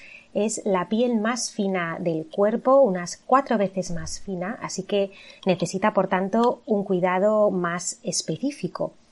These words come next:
¿Por qué? Bueno, pues porque además es distinta a la del resto de la cara en necesidades. Es el único lugar donde tenemos ojeras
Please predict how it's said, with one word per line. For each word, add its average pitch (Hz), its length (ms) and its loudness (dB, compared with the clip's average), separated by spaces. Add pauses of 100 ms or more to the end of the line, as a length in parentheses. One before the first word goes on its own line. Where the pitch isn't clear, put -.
(800)
¿Por 220 160 6
qué? 202 220 6
Bueno, 180 240 2
pues 165 160 -6
porque 190 240 0
además 196 380 0
es 226 180 0
distinta 240 500 0
a 175 40 4
la 170 100 2
del 165 140 0
resto 185 380 2
de 175 340 2
la 170 160 0
cara 214 360 2
en 185 140 0
necesidades. 160 840 -6 (460)
Es 185 200 0
el 180 60 2
único 175 260 4
lugar 185 280 4
donde 214 260 2
tenemos 160 520 -4
ojeras 196 720 0